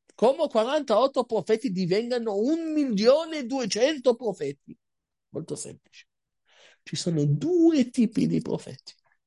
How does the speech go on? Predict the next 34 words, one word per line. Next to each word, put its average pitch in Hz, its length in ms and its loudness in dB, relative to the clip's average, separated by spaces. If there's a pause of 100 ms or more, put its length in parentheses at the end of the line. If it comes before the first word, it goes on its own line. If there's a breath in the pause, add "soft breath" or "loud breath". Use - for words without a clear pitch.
(520 loud breath)
C'è - 160 4
un 214 160 8
profeta 233 640 2
che 214 200 0
viene 226 400 0
per 214 320 4
la 202 200 4
generazione 190 1300 0
sua. 131 440 -4 (840 soft breath)
Tutto 254 320 6
lo 208 140 8
che 160 180 6
profeta, 202 560 6
tutto 233 300 4
che 208 120 4
lui 185 240 8
fa, 226 500 4 (420 soft breath)
non 185 180 2
ha 214 100 4
nessuna 233 440 0
influenza 220 720 0
sulle 170 360 2
generazioni 156 1000 2
che - 140 -2
vengano 156 520 2
dopo, - 560 0 (500)
o 175 100 -4
non 190 200 0
ha 269 140 0
nessuno, 240 840 -2
eh, - 320 0
diciamo, 214 400 0
significazione 196 1080 0
storico. 190 880 -2